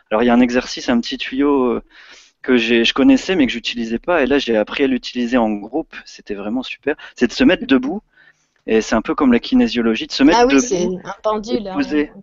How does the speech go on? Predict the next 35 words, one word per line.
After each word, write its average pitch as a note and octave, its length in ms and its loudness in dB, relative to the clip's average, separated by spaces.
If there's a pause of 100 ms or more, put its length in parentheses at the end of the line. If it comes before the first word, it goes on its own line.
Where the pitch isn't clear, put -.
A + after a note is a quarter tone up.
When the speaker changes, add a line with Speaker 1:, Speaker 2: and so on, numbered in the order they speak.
(160)
Speaker 1:
ouais, C#3+ 280 4
le C3 120 -2
pendule, C#3 440 0
de C#3 60 0
poser C#3+ 300 2
la C#3 100 4
question, - 580 -4
est-ce C#3+ 140 -4
que D3 80 -6
c'est C4 240 -4
bon, C#4+ 300 -2
est-ce - 120 -6
que B2+ 60 -10
c'est - 160 -4
juste - 260 -8
pour B2+ 120 -2
moi C3 100 2
de - 60 -8
faire - 180 -10
ça ? E3+ 300 -2 (420)
Et - 100 -12
de - 60 -16
sentir - 400 -4
si - 220 -4
mon C3 160 2
corps, C#3+ 360 -2
euh, A2+ 300 -2 (400)
part A#2+ 220 -4
plutôt, C#3 600 0 (140)
euh, A#2 40 2
en A#2+ 180 2
avant A#2+ 320 -2
comme C3+ 180 -4
ça, E3 300 -4 (420)
ou B2+ 140 -2